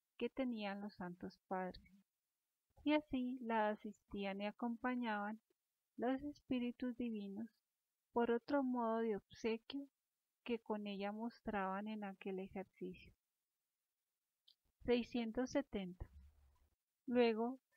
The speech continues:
celebraba el bautismo de Cristo nuestro Salvador con grandioso agradecimiento de este sacramento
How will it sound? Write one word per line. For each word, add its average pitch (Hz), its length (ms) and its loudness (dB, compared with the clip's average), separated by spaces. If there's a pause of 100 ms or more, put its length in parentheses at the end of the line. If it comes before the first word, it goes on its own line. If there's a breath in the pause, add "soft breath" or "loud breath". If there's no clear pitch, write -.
celebraba 254 580 6
el 269 120 2
bautismo 214 640 0
de 214 220 -2
Cristo 208 520 -6
nuestro 214 420 -4
Salvador 233 720 0 (720)
con 277 220 2
grandioso 247 600 4
agradecimiento 208 1120 0
de 208 140 2
este 202 280 -6
sacramento 185 800 -8